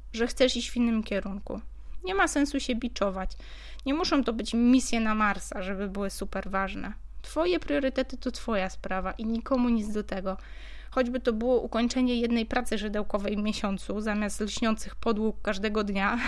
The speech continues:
<laughs> To jest akurat mój cel w kategorii zadbane domostwo. Nikt nie będzie cię za to oceniał. To są twoje cele, twoje zadania i twoje priorytety. Ale też nie odpuszczaj, tak? Myśl zasadę, że co masz zrobić jutro, zrób dziś.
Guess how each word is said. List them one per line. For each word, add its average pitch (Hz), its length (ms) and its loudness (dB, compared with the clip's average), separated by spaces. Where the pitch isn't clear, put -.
<laughs> - 640 2
To - 40 4
jest - 120 0
akurat 233 380 4
mój 226 220 4
cel 208 220 2
w - 60 -4
kategorii 208 520 0
zadbane 208 440 0
domostwo. 208 680 -2
Nikt 320 220 0
nie 330 80 6
będzie 269 260 6
cię 233 120 0
za 214 140 0
to 208 100 -2
oceniał. 190 440 -4
To 233 100 -2
są 233 200 2
twoje 262 380 2
cele, 202 320 -2
twoje 233 340 0
zadania 220 400 0
i 214 100 -4
twoje 202 440 0
priorytety. 190 880 -4
Ale 240 180 6
też 240 200 2
nie 269 140 6
odpuszczaj, 262 680 -2
tak? 240 360 0
Myśl 240 300 4
zasadę, 226 500 4
że 220 120 0
co - 140 0
masz 233 220 4
zrobić 220 400 0
jutro, 226 300 2
zrób 214 260 -2
dziś. 226 320 0